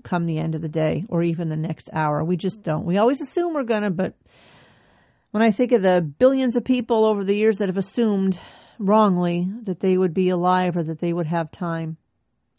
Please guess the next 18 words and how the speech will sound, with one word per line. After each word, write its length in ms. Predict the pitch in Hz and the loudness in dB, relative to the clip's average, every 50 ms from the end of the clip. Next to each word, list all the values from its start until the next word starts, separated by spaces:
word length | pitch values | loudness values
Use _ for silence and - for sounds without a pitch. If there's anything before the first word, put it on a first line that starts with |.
| _ - | _ -8
and 120 | 175 165 | -6 -4
they 100 | 170 170 | -4 -4
didn't. 420 | 156 175 170 156 - - 156 - - _ _ _ _ _ _ _ _ _ - | -2 -2 -4 -4 -4 -8 -10 -10 -12 _ _ _ _ _ _ _ _ _ -6
And 340 | - 185 226 262 269 247 - _ _ _ _ - | 0 2 2 2 2 0 -4 _ _ _ _ -10
Jesus 440 | - - 185 190 180 196 170 160 | -4 0 0 0 0 -2 -4 -4
is 180 | 175 156 - - | -4 -6 -6 -6
coming 500 | - - 170 165 160 160 156 151 170 - - | -6 -4 -4 -2 -2 -2 -4 -6 -8 -10 -10
any 240 | - 160 170 170 160 | -6 -4 -4 -4 -4
day. 300 | 165 - - - 185 - _ _ _ - - - | -4 -6 -6 -8 -8 -10 _ _ _ -20 -4 0
<laughs> 80 | - - - - _ - 254 254 - _ _ | 0 0 0 0 _ -4 -4 -4 -6 _ _
So, 360 | 196 175 180 180 185 180 165 _ _ _ - - - - - - - _ _ _ _ _ _ _ 220 | -6 -6 -4 -6 -6 -8 -10 _ _ _ -20 -20 -20 -20 -20 -20 -20 _ _ _ _ _ _ _ 0
yeah, 320 | 214 226 202 175 156 - - | 4 4 6 6 4 2 0
that 380 | 170 170 190 196 208 226 226 - | 0 2 6 6 6 6 4 2
is 720 | - 220 208 202 202 202 196 190 190 185 - - - - _ | 0 0 0 2 2 2 0 0 -2 -4 -8 -14 -18 -10 _
our 500 | - 180 165 165 165 160 165 180 185 190 - _ _ _ _ _ _ _ | 0 2 2 4 4 4 2 2 0 -2 -6 _ _ _ _ _ _ _
God. 460 | - 214 226 233 208 175 - - 196 180 - | -4 -2 0 2 2 2 2 0 -2 0 2
<laughs> 40 | - 285 - - - - - _ _ _ _ _ _ - - 339 330 320 294 269 - _ _ _ _ - | 2 0 2 0 -4 -4 -4 _ _ _ _ _ _ -20 -20 -20 -20 -20 -20 -20 -20 _ _ _ _ -4
Um, 440 | 180 180 214 196 175 170 160 160 | -2 -2 0 0 -2 -2 -2 -4